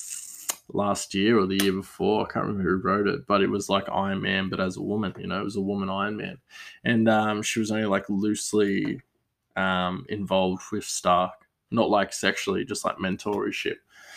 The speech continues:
Uh, a mentorship or something like that. Um, but it even might be Rescue. Like, they might even take on Pepper Potts as Rescue, as Iron Man kind of thing, you know? So there's heaps of storylines to go from. And even if they let Iron Man, like, cool out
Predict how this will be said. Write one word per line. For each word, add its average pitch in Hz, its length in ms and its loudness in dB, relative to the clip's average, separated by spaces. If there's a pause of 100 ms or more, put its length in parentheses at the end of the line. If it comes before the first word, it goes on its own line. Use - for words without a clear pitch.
(960)
Uh, 104 220 0
a 110 60 -2
mentorship 107 640 0
or 98 60 -2
something 98 240 -2
like 92 80 -4
that. - 680 -4
Um, 95 220 2
but 151 140 6
it 185 80 12
even 185 200 10
might 151 220 10
be 131 100 6
Rescue. 110 520 2
Like, 90 180 -2
they 110 80 -4
might 104 220 2
even 98 180 0
take 98 300 -2
on 95 140 0
Pepper 98 280 -6
Potts - 420 -2
as 95 280 0
Rescue, 90 560 0 (360)
as 90 200 0
Iron 90 260 2
Man - 300 -8 (160)
kind 76 180 -4
of - 100 -10
thing, - 280 -10 (140)
you - 120 -10
know? 78 200 -2
So 87 440 -4 (160)
there's 98 160 -2
heaps 131 240 2
of 107 60 -2
storylines 92 640 0
to 90 80 -4
go 87 200 2
from. 90 300 -4 (300)
And 147 120 8
even 190 240 10
if 165 160 4
they 123 160 6
let 123 360 4 (160)
Iron 104 320 4
Man, 98 300 0
like, 95 240 0
cool 104 360 4
out 95 360 4